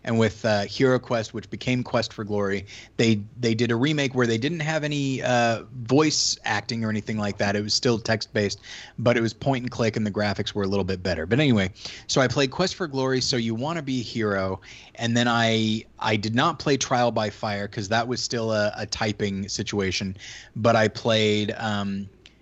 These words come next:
Quest for Glory three, um, which is, what's it called? Uh, Wages of War.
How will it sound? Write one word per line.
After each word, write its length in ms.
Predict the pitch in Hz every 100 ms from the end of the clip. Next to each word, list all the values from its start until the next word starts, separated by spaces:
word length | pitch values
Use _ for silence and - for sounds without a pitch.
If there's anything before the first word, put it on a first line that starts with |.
| _ -
Quest 240 | 139 120
for 100 | -
Glory 320 | 110 110 101
three, 720 | 98 - 127 135 156 151 156 151 - - -
um, 440 | 110 110 107 104 101
which 200 | 104 110
is, 200 | 98 101
what's 200 | 107 -
it 60 |
called? 420 | - 92 82 73 - - -
Uh, 360 | 107 107 107
Wages 400 | 104 120 131 139
of 100 | 117
War. 400 | 107 110 107 104